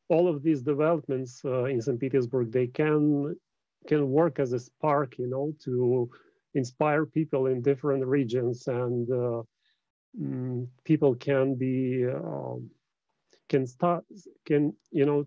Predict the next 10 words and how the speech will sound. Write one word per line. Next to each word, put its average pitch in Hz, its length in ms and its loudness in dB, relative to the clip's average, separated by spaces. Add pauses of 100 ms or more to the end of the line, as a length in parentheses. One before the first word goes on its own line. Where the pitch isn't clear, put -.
(140)
can, 151 180 -2
can 151 200 -4
share 156 480 2
this 139 180 -2
experience 139 680 0
and 131 380 -2
transfer 131 520 0
it 123 140 -8
to 131 160 0
other 131 520 0